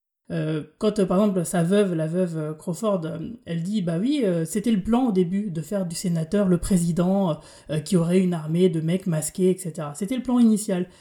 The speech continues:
Mais une chose merveilleuse est arrivée. Et du coup, quelle est cette chose merveilleuse ? Euh, pour moi, c'est simplement quelque chose qu'on va peut-être voir en flashback, euh,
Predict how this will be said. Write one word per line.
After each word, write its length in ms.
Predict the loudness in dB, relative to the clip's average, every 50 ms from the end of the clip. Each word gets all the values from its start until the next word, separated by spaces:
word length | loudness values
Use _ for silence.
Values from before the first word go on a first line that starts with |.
| _ -4
Mais 140 | 0 0 2 2 4
une 160 | 2 2 4
chose 180 | 4 2 4
merveilleuse 440 | 4 4 2 2 2 0 2 2 2
est 120 | 0 0 0
arrivée. 380 | 0 0 0 -2 -2 -4 -8 _ _ _ _ _ _ _
Et 120 | -2 -2 0
du 140 | 0 0 0
coup, 240 | 0 0 -2 -2 -2
quelle 140 | 0 0 2
est 60 | 2
cette 180 | 2 0 0 0
chose 140 | 0 2 2
merveilleuse ? 540 | 2 2 2 2 2 2 2 0 -2 -8 _ _ _ _ _ _ _ -8 -6
Euh, 160 | -4 -4 -4
pour 180 | -2 0 2 4
moi, 180 | 4 2 2
c'est 140 | 0 -2 -2
simplement 800 | -2 -2 -4 -4 -2 -2 -2 0 0 0 -2 -4 -6 -10 _ _ _ _ _ _ _ _ -4
quelque 220 | -4 -2 0 0
chose 220 | 0 0 0 -2 -2
qu'on 80 | -4
va 100 | -6 -6
peut-être 220 | -2 0 0 0 2
voir 180 | 2 2 2
en 80 | 2 0
flashback, 580 | -2 -2 -2 -2 -2 -2 -2 -4 -4 -8 -10
euh, 340 | -12 -10 -10 -10 -12 -12 -14